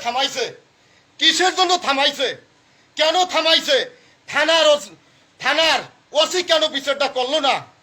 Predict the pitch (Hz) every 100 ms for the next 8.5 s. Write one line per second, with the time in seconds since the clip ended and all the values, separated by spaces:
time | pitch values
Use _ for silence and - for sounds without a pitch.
0 | _ _ _ _ 208 254 294 285 277 262
1 | 247 285 349 302 277 277 - - _ _
2 | _ _ _ - 277 311 302 294 294 220
3 | 170 - - 311 349 349 349 339 359 -
4 | 294 180 - _ _ _ _ _ _ _
5 | 285 330 359 370 370 - - 370 359 605
6 | 554 440 - - _ _ _ _ _ -
7 | 277 294 311 320 302 311 311 311 285 269
8 | 285 277 403 277